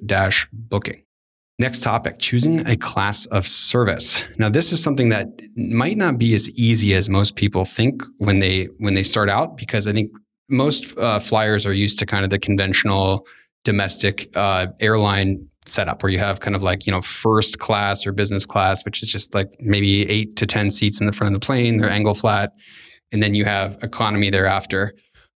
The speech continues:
But when we're talking about, like, international bookings, there can be a lot more nuance to that. So let's quickly talk about different types of classes of service and what to look out for.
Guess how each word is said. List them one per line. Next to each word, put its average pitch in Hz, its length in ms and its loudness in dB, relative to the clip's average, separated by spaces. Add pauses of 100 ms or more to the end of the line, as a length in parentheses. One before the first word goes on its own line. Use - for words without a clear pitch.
(140)
But 123 340 0 (100)
when 113 240 2
we're 104 80 2
talking 113 360 0
about, 98 380 0 (140)
like, 110 180 -4
international 120 580 0
bookings, 104 580 -2
there 107 180 -2
can 104 220 0
be 107 140 2
a 101 80 2
lot 104 340 2
more 101 160 2
nuance 98 380 -2
to 101 80 -4
that. 95 220 -2
So - 120 -4
let's 101 120 -2
quickly 110 280 -8
talk 107 240 -2
about 98 300 -2 (300)
different 139 300 0
types 113 240 -2
of 113 80 -4
classes 104 300 -2
of 98 80 -2
service 101 320 0
and 98 100 -2
what 104 140 -2
to - 100 -2
look 98 140 -2
out 92 160 -2
for. - 200 -10